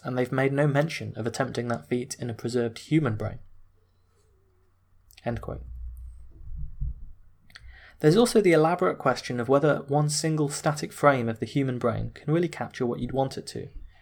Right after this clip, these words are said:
can really capture consciousness. Is all of the information there, even if you have the technology re-, to retrieve it? Here, the philosophical problem of what consciousness is, it isn't just philosophical,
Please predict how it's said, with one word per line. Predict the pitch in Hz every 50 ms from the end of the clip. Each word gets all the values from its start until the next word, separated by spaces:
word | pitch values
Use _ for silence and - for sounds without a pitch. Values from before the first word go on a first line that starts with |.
| _ _ _
can | - 139 135
really | 147 151 151
capture | 147 - - 143 143 - - 131
consciousness. | - - 139 135 - 120 - - - 117 - - - - - _ - -
Is | - 156 151 185
all | 190 196
of | 180 156
the | 160 151
information | 147 147 143 147 139 139 139 135 - 139 127 123
there, | 117 - 143 143 123 110 107 - - -
even | - 139 135 135 135
if | 131 - - -
you | 131 123 -
have | - 127 -
the | - 110
technology | - - - - 123 123 123 120 113 - - 117 113
re-, | 120 123 120 -
to | - - 127
retrieve | 123 120 - - 185 202 180 147
it? | - - - - _ _ _ _ _ _ _ _ _ _ _ _ _ _ _ _ _ _ _ _ _ _ _ _ _ - - - _
Here, | - 190 202 226
the | 226 -
philosophical | - - 240 190 - - 185 - - 151 - 151
problem | 143 - 143 139 139 131 127
of | 123 117
what | - 127 123 - -
consciousness | - 143 143 135 - - - 131 117 -
is, | - - 139 139 - - - - _ _ _ _ _
it | - 151 190
isn't | 214 214 214 170
just | - 175 185 - -
philosophical, | - 127 120 - - 175 147 - 113 - - - -